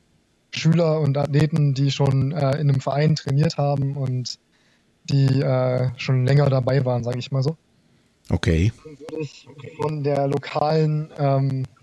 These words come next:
Speaker 1: von dem lokalen Verein angesprochen, ob ich nicht mal zum Training kommen möchte. Und das habe ich dann gemacht. Und, äh, da ich immer schon ganz gerne gelaufen bin, ähm,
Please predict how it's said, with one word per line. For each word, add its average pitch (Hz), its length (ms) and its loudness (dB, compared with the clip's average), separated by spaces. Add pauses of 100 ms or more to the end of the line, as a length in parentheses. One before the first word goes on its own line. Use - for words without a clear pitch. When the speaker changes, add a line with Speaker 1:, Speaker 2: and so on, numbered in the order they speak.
(200)
Speaker 1:
von 156 140 0
dem 156 100 4
lokalen 156 400 2
Verein 156 460 0
angesprochen, 156 800 -2
ob 139 160 -2
ich 139 120 -2
nicht 139 120 -2
mal 143 160 0
zum 135 100 -2
Training 143 320 0
kommen 135 240 -2
möchte. 139 320 -4 (1400)
Und 131 120 0
das 131 120 0
habe 139 120 0
ich - 80 -6
dann 135 160 0
gemacht. 139 380 -2
Und, 147 320 -2
äh, 143 300 0 (160)
da 139 200 0
ich - 240 -4
immer 160 240 -2
schon 160 120 -2
ganz 151 240 0
gerne 151 260 2
gelaufen 147 400 2
bin, 165 260 2 (1400)
ähm, 139 560 2